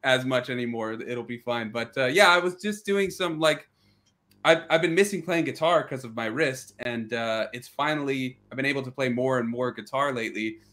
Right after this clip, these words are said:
So, like, yesterday I was just writing this new guitar track, and then I was like, "You know what it needs? It needs some, like, hymn chants or vocals." So I just grabbed the, uh, this mic.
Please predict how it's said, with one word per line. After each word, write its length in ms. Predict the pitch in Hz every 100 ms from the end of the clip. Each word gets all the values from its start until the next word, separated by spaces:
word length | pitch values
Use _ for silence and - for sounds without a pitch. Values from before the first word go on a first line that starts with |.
| _ _
So, 200 | - 127
like, 200 | 123 120
yesterday 400 | 131 131 139 127
I 20 |
was 160 | 113 113
just 260 | 127 131 _ _ _
writing 280 | 117 127 127
this 200 | 123 -
new 100 | 131
guitar 320 | 123 123 131
track, 360 | 131 135 120 -
and 120 | 117
then 60 | 117
I 40 |
was 140 | 117 113
like, 120 | 127
"You 60 | 151
know 80 | 208
what 100 | 214
it 140 | 190
needs? 240 | 196 196
It 100 | -
needs 220 | 151 151 -
some, 180 | 143 123
like, 260 | 113 107 _ _ _ _ _
hymn 420 | - 156 151 131
chants 500 | 131 143 131 - - 113
or 140 | 110
vocals." 540 | 123 131 117 92 101 - _ _
So 120 | -
I 60 | 143
just 180 | 147 135
grabbed 340 | 139 143 131 127
the, 180 | 127
uh, 120 | 120 113
this 260 | 131 -
mic. 260 | 117 113